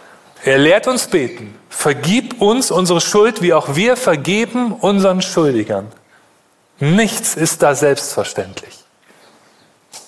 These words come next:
Es ist und bleibt ein geschenktes Wunder, wenn er uns vergibt.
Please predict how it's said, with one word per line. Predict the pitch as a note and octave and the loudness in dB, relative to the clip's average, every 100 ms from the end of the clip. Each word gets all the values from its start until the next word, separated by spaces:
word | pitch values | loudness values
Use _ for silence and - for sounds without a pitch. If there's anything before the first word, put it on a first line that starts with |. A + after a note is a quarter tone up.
| _ _ - - - _ _ | _ _ -20 -20 -20 _ _
Es | - - | -4 -2
ist | - G#3+ - C3+ | 0 -2 0 -2
und | A#2+ | -2
bleibt | B2 B2 D3+ D#3+ - B2 | 0 2 2 0 -4 -6
ein | A#2 | -4
geschenktes | A#2 - D#3+ F3 F3+ F3 E3 - - - _ _ _ _ - - _ - | -6 -4 -2 -2 -2 -2 -2 -6 -8 -14 _ _ _ _ -20 -20 _ -8
Wunder, | A#2 C3+ E3 D3+ C#3+ D3 - - - _ | -2 0 2 2 2 -2 -10 -20 -20 _
wenn | A#2+ C3+ | 0 0
er | D3+ | 0
uns | C#3+ - | -2 -4
vergibt. | E3 C#3+ A2 - - | -4 -6 -10 -12 -20